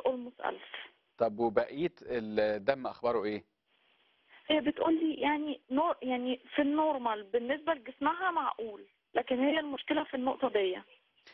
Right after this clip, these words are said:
Speaker 2: ما بتاخدش أي أدوية هي خالص لأي حاجة؟
Speaker 1: لا، لا خالص، ما
Speaker 2: حضرتك
Speaker 1: بدهاش
Speaker 2: وانت
Speaker 1: أي
Speaker 2: حامل
Speaker 1: حاجة.
Speaker 2: فيها كنت بتاخدي أي أدوية؟
Speaker 1: لا خالص، ما كنتش باخد أي أدوية.
Speaker 2: مم.
Speaker 1: هو الفيتامين بس بتاع الحمل
Speaker 2: آه.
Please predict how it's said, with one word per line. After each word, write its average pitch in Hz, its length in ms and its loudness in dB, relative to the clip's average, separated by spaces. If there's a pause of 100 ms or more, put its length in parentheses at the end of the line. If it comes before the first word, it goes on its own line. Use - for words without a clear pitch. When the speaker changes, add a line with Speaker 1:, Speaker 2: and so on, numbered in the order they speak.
(220)
Speaker 2:
ما 113 260 2
بتاخدش 110 640 -2
أي 135 260 2
أدوية 135 300 2
هي 127 200 0
خالص 127 360 -4
لأي 123 200 0
حاجة؟ - 280 -4
Speaker 1:
لا، 233 300 2 (300)
لا 214 220 0
خالص، 220 360 0
ما 202 80 0
Speaker 2:
حضرتك - 300 -4
Speaker 1:
بدهاش 233 140 -2
Speaker 2:
وانت 143 160 -2
Speaker 1:
أي 139 60 -2
Speaker 2:
حامل 151 240 0
Speaker 1:
حاجة. - 80 -20
Speaker 2:
فيها 151 140 0
كنت 120 260 -12
بتاخدي 131 340 -2
أي 123 180 2
أدوية؟ 101 340 -4 (540)
Speaker 1:
لا 247 240 2
خالص، 226 360 -4 (100)
ما 226 80 -6
كنتش 247 280 0
باخد 233 320 -2
أي 240 220 2
أدوية. 202 360 0 (380)
Speaker 2:
مم. 107 200 -12 (320)
Speaker 1:
هو 240 200 4
الفيتامين 220 600 -4
بس 214 120 -2 (220)
بتاع 208 180 -4
الحمل 202 460 -4
Speaker 2:
آه. 185 60 -4